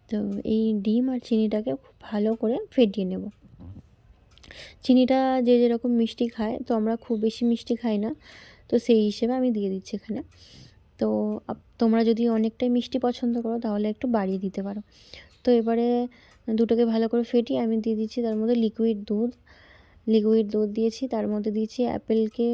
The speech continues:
আহ, খোলাটা ছাড়িয়ে তো পেস্ট করে দিয়েছি। তো আপেলের খোলাটা ছাড়িয়ে পেস্ট করে দিয়েছি, তার কারণ খেতে ভালো হবে। তো অনেকবার বানিয়েছি কলা দিয়ে, তো অ্যাপেল দিয়ে কোনো, কখনো বানানো হয়নি, এই প্রথম।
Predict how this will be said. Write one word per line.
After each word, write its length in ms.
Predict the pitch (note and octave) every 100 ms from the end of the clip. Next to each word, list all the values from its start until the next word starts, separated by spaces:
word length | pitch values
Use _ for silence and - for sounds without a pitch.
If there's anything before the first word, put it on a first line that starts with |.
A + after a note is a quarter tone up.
| A#3+
আহ, 640 | A#3+ A3+ _ - A#3 G#3 G3+
খোলাটা 380 | - A3 A3
ছাড়িয়ে 420 | A3+ - G#3 - D4+ - - - - - - -
তো 80 | A3
পেস্ট 320 | G#3+ A3+ A3
করে 220 | - A#3 A3+
দিয়েছি। 400 | G3+ G3 - G3+ G#3+ _ - - - - - _ -
তো 80 | A3 G#3+ G#3+ G#3+ -
আপেলের 320 | - G#3 A3+ A#3
খোলাটা 300 | A#3 A3 A#3+
ছাড়িয়ে 220 | B3 B3
পেস্ট 200 | B3 -
করে 180 | - B3+
দিয়েছি, 260 | B3 B3 C4
তার 160 | A#3+
কারণ 260 | A#3+ B3 C4+ - -
খেতে 220 | - A#3+ A#3+
ভালো 260 | G#3+ G3+ G3
হবে। 180 | F#3+ A3+ - _ _
তো 100 | -
অনেকবার 300 | A3 A3+ A#3 A#3+
বানিয়েছি 420 | A#3 A#3 A#3 B3+
কলা 320 | B3 B3 B3+
দিয়ে, 200 | A3 A3+ C#4 _ _ -
তো 80 | - A3 A3
অ্যাপেল 300 | A3 A3 A#3
দিয়ে 120 | A3+
কোনো, 360 | B3 A3+ G#3 G#3
কখনো 320 | G#3 G#3 A#3+ C#4
বানানো 340 | G#3+ G3 G3
হয়নি, 260 | G3+ G3 G3
এই 100 | -
প্রথম। 400 | A#3+ G3+ F#3+ G#3